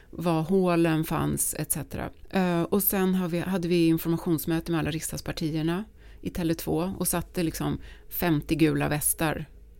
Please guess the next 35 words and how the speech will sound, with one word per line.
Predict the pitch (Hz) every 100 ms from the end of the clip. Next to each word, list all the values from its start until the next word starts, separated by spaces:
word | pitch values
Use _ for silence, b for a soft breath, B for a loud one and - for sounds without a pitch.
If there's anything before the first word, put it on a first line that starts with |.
| -
eller | 170
gula | 175 180
västar | 180 - 175
på | 160
femtio | 170 151 -
stolar | - 165 147 165 160 -
in | 160 147
i |
Tele | - 147 151
två | 160
för | 151 -
att | 151
visa | 151 -
hur | 156 160
tomt | 180 160 156
det | 151
var. | 139 180 - B B B B -
Ja, | 165 -
det | 190 190
var, | 170 175
blev | 170 170 - -
effektivt | 208 202 - 190 190 165 160 175
och | 160
det |
var | 156
också | 151 160
väldigt | 151 139 -
bra | 156 143 143 143 B B B B - - - -
som | - - 214 214 208 202 -
för | - -
att | 214 196
just | 175 -
sprida | - 208 190
den | 180
informationen. | 175 160 175 185 320 311 170 - 196